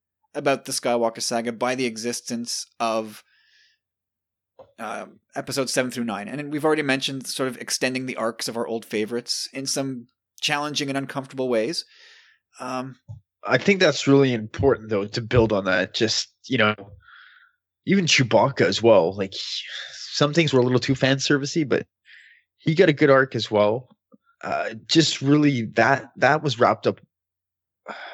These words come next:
Speaker 2: really nicely, like, especially with Carrie Fisher's passing, what they did at the end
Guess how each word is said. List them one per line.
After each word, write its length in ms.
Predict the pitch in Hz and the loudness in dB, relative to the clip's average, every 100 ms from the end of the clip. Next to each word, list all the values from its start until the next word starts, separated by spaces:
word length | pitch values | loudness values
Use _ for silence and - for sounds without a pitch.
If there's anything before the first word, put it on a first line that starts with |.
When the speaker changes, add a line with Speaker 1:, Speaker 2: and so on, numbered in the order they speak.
| - - - _ - | -18 -20 -20 _ 0
Speaker 2:
really 300 | 139 151 139 | 4 4 4
nicely, 640 | 123 120 120 - - 107 | 6 6 4 0 0 0
like, 260 | 98 98 101 _ - | 2 0 -2 _ -2
especially 360 | 113 135 - | 0 0 4
with 180 | 117 - - - - - - _ _ _ | 2 2 -8 -16 -18 -20 -20 _ _ _
Carrie 200 | - 131 | 2 4
Fisher's 340 | 110 127 - - | 4 2 0 -2
passing, 580 | 117 104 - 117 107 - | 0 2 2 -2 -4 -16
what 180 | - 110 | -2 0
they 100 | 107 | 0
did 440 | 101 - 113 107 - | -2 2 4 4 0
at 100 | 101 | -10
the 120 | 71 | -6
end 520 | 87 104 104 101 101 | 0 0 0 -8 -12